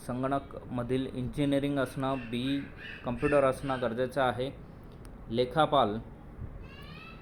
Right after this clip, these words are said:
मान्यताप्राप्त विद्यापीठाची किंवा मंडळातून वाणिज्य शाखेची पदवी असणं गरजेचं आहे आणि एमएससीआयटी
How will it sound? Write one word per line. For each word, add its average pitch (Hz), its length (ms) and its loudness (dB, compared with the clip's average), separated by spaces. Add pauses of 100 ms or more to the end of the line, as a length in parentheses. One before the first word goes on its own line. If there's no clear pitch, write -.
(240)
मान्यताप्राप्त 135 640 2
विद्यापीठाची 135 800 4
किंवा 135 320 0
मंडळातून 127 640 2
वाणिज्य 147 540 4
शाखेची 143 520 0
पदवी 127 380 0
असणं 127 360 2
गरजेचं 117 360 0
आहे 120 240 4
आणि 120 260 0
एमएससीआयटी 123 920 0